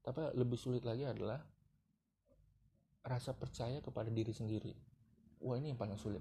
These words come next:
titik yang paling sulit. Kenapa?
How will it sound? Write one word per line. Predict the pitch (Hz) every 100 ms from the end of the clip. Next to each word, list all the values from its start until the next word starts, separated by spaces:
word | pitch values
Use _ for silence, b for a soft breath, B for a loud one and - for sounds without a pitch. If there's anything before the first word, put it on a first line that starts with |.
| - -
titik | 147 117
yang | 110
paling | 104 101
sulit. | - 101 - - - - - - _ _ - _ _
Kenapa? | - 139 135 - 127